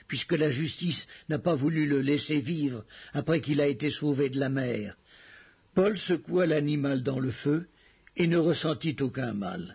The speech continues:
Ces gens s'attendaient à le voir enfler ou tomber mort subitement, mais après avoir longtemps attendu, voyant qu'il ne lui arrivait aucun mal, ils changèrent d'avis et dirent que c'était un dieu.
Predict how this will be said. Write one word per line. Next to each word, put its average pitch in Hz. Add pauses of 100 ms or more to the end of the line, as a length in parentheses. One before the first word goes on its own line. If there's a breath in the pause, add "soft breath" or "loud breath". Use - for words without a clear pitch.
(380)
Ces 180
gens 214
s'attendaient 196
à 180
le 151
voir 147
enfler 156
ou 160
tomber 156
mort 151
subitement, 131 (480 loud breath)
mais 160
après 180
avoir 156
longtemps 156
attendu, 135 (240 loud breath)
voyant 160
qu'il 151
ne 147
lui 143
arrivait 131
aucun 123
mal, 139 (320 loud breath)
ils 170
changèrent 170
d'avis 139 (300 soft breath)
et 147
dirent 147
que 170
c'était 147
un 131
dieu. 98